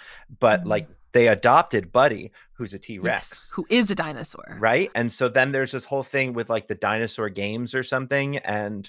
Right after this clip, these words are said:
Speaker 1: they're
Speaker 2: Yeah.
Speaker 1: like, "Oh, but you're not dinosaurs. Can you be involved?" And then they have this whole great explanation about taxonomy and why at the very,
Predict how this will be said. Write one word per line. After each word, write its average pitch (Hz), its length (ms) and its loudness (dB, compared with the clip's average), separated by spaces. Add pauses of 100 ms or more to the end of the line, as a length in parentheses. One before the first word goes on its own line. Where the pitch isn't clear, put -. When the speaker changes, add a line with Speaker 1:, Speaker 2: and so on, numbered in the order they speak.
(120)
Speaker 1:
they're 208 180 -12
Speaker 2:
Yeah. 247 60 -8
Speaker 1:
like, 127 280 -8
"Oh, 208 140 0
but 175 240 -4
you're 185 140 0
not 185 180 0
dinosaurs. 196 580 -2
Can 120 200 -6
you 170 100 -6
be 160 160 -6
involved?" 139 560 2
And 107 160 -2
then 117 160 2
they 117 140 2
have 117 180 2
this 107 140 -4
whole 165 140 2
great 160 200 2
explanation 113 600 -2
about 101 280 -2
taxonomy 160 800 0
and 110 120 -6
why 104 320 -4 (340)
at 98 80 -18
the 104 80 -8
very, 147 500 4